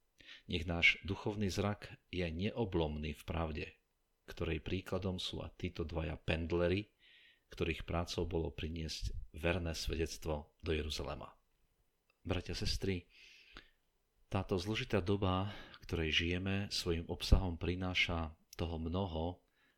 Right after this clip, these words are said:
čo zaťažuje naše mysle a poznačuje naše plány, naše predstavy, to všetko, čo by sme chceli a zrazu nemôžeme. Pochmúrne a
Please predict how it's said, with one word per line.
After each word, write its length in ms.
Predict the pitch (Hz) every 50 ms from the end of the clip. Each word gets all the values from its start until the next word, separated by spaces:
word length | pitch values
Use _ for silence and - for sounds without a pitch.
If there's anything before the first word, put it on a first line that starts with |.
| _ _ -
čo 160 | - - 85
zaťažuje 480 | 76 90 87 - - 92 87 98 90 80
naše 320 | 76 82 80 - - 80
mysle 540 | 80 85 90 - - - - 98 98 98 - - _ - - - - -
a 20 | -
poznačuje 560 | - - 85 80 87 92 82 - - - 85 82
naše 320 | 80 82 - - 78 -
plány, 560 | - 82 82 85 87 90 90 90 85 82 - _ _ _ _ _ _ _ _ _ _ _ - -
naše 240 | - - - - -
predstavy, 800 | - - 85 - - - - - 90 87 78 82 80 78 - _ _ _ _ _ - - _ _ _ _ -
to 80 | - 80
všetko, 480 | - - 110 - - - - 95 92 - -
čo 80 | -
by 80 | 82 85
sme 240 | 80 - - - 78 -
chceli 480 | - - - 90 87 92 92 92 98 - _ _ _ - -
a 80 | 78
zrazu 240 | - 92 87 82 92
nemôžeme. 560 | 87 92 95 95 92 82 78 76 71 69 - - - _ _ _ _ _ _ _ _ _ _ _ _ _ -
Pochmúrne 560 | 131 123 - - 127 117 117 117 113 113 107 -
a 80 | -